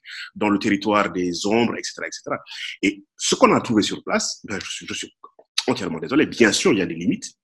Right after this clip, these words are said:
bien sûr, il y a des insuffisances, mais ça ne correspondait pas du tout à la réalité qui était, qui était décrite, euh, je veux dire, là où on était. Et en plus de cela, la question du musée, c'est une question à double entrée. La première question, c'est de dire, oui,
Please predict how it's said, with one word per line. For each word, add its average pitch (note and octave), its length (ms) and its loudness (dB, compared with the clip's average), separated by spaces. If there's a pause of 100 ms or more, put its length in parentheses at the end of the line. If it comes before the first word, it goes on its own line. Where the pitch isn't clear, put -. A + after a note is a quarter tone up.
(160)
bien G#2+ 160 0
sûr, G#2 140 -2
il - 20 -2
y F#2+ 40 -2
a F#2 40 -2
des F2+ 140 -4
insuffisances, - 440 -8 (220)
mais F#2+ 80 -2
ça A2+ 140 0
ne A2+ 160 8
correspondait A#2+ 500 6
pas A3 240 -2
du A#2 160 -2
tout - 200 -2
à - 20 0
la A2+ 100 2
réalité A2 300 0
qui - 80 -12
était, F2 180 -8
qui - 120 -6
était - 120 -4
décrite, F#2+ 480 0 (460)
euh, F#2+ 100 0
je F2 60 -6
veux G2+ 60 -4
dire, G2 120 2
là F#2+ 140 -2
où F2+ 80 -2
on F2+ 40 -2
était. B2+ 380 -2
Et A#2+ 60 0
en G#2+ 100 2
plus A2 200 -2
de G#2+ 60 -6
cela, G#2 460 -2 (400)
la A2+ 80 0
question D3+ 220 2
du C#3+ 100 6
musée, A#2 280 8
c'est A2+ 120 2
une G#2+ 80 4
question B2 340 0
à F#2+ 120 0 (360)
double A#2 440 6
entrée. C#3+ 400 -2 (340)
La G2+ 80 2
première C3+ 280 4
question, G2+ 280 -2
c'est A2 160 -2
de F#2 100 0
dire, F2+ 240 -2
oui, - 280 -2